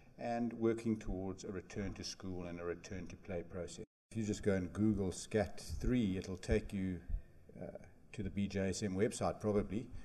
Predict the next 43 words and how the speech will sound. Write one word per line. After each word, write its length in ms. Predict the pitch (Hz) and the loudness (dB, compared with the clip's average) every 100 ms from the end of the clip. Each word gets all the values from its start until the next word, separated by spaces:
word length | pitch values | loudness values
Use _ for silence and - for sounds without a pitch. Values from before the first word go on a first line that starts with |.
| - - | -12 -8
where 240 | 95 95 | -4 -2
you're 160 | 92 92 | -2 -4
gonna 160 | 87 | -6
find 420 | - 98 92 90 - | -4 -2 -2 -4 -6
the, 320 | 95 87 90 - | -4 -4 -6 -6
uh, 120 | 71 - - | -8 -8 -8
latest 480 | 98 95 90 98 - - - - - - - - | -4 -4 -4 -8 -12 -16 -20 -20 -20 -18 -14 -4
publication, 720 | 98 87 - 95 95 95 85 | -4 -4 -4 -2 -2 -6 -6
which 220 | 82 - | -8 -6
was 200 | 92 90 | -6 -6
in 120 | 85 | -8
twenty 320 | 82 92 87 82 | -8 -4 -4 2
twelve, 380 | - 110 120 98 | 10 10 10 4
and 140 | 90 | 0
then, 260 | 90 90 87 - - - - | -2 -4 -8 -12 -20 -20 -4
uh, 180 | 98 95 98 | 2 2 4
you 120 | 107 | 0
just 220 | 95 - | -2 -2
print 180 | 117 101 | -2 0
those 220 | 98 92 | 0 -2
P 180 | - 107 | 0 0
D 180 | 98 92 | 2 0
F 120 | - | -2
versions 420 | 98 101 87 92 | -2 -2 -4 2
off. 280 | 110 - - - - - - | 2 4 0 -2 -18 -20 -14
Uh, 360 | 95 92 85 80 104 | -10 -6 -6 -6 -6
but 160 | - - | -6 -6
I 60 | 120 | -4
would 220 | 98 120 | 0 4
implore 340 | 113 107 113 110 | 4 6 6 6
people 320 | 107 101 101 | 2 0 -2
to 140 | 107 | -2
read 240 | 92 104 101 | 2 2 2
the 40 | |
instructions 560 | 95 - 104 - 101 82 | -4 2 2 2 -6 -4
very 220 | 92 90 | -4 -4
carefully. 480 | - 107 - 90 90 | -2 -2 -2 -8 -4
Even 160 | 113 | 0
amongst 360 | 110 101 95 - | 2 2 0 0
experts, 560 | 113 - - 101 - 92 | 0 0 2 4 2 -8
we 60 | |
find 440 | - 92 87 90 82 | -4 0 0 0 0
that 340 | 92 90 | 0 0